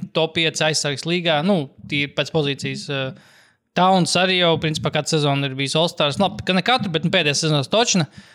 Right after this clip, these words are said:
Un tad tas trešais jau ir tāds, nu, jā, Kristapam ir tā statistika un ir tas viens All-Stars, kurā viņš gan nespēlē,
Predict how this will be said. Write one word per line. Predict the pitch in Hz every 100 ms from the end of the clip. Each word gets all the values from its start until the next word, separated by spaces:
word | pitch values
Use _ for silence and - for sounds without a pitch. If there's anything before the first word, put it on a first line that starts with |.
| _ _ _ 226
Un | 214
tad | 202
tas | 196
trešais | - 226 269 226 185 185
jau | 175
ir | 165
tāds, | 160 151 220
nu, | 233 196 - - - - - - - - - -
jā, | 190 220 233
Kristapam | 190 208 185 170 170
ir | 185
tā | - 151
statistika | 202 208 - 185 165 160
un | 160
ir | 180
tas | - -
viens | 165 165
All-Stars, | 185 185 151
kurā | - 147
viņš | 143
gan | 143 165
nespēlē, | 202 185 151